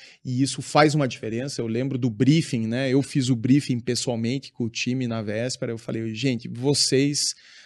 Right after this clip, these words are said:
ah, são a cúpula", e ainda todo mundo usando máscara, né? Eu falei, "Gente, é brilho nos olhos, os olhos de vocês precisam transmitir, ah, ah, empatia, precisam transmitir vibração pro nosso público.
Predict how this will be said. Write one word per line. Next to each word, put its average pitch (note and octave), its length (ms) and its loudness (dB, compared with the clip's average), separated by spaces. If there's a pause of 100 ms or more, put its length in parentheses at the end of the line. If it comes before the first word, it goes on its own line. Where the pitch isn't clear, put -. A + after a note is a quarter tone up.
ah, - 220 -4
são C#3 1160 -2
a B2+ 100 -6
cúpula", C3+ 480 0
e A#2+ 80 4
ainda B2 280 2
todo C3+ 200 0
mundo C#3 200 2
usando C3+ 260 2
máscara, A#2+ 560 0
né? C3+ 80 0
Eu B2+ 80 -2
falei, C3 200 0
"Gente, C3+ 320 0
é B2+ 60 0
brilho C#3+ 440 4
nos G3+ 240 2
olhos, B2 360 4
os B2+ 240 0
olhos F3 400 4
de E3+ 60 -2
vocês C3+ 680 -2 (360)
precisam F3 560 4
transmitir, D#3 800 -2 (320)
ah, C3+ 180 0 (720)
ah, - 60 -6
empatia, D3+ 760 2
precisam D3 580 -2
transmitir C3 540 -2
vibração C#3+ 720 2 (320)
pro D#3 120 2
nosso C#3+ 300 0
público. A2 500 -6